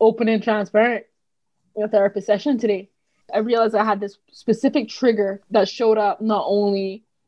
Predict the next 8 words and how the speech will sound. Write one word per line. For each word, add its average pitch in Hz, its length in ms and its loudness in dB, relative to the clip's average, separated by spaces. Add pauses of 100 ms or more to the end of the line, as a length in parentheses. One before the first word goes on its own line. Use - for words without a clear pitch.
(140)
in 185 380 -2
family 214 280 2
relationships, 202 760 -2
but 190 120 0
also 185 320 -2
in 196 80 -4
work 220 220 2
relationships. 190 800 -6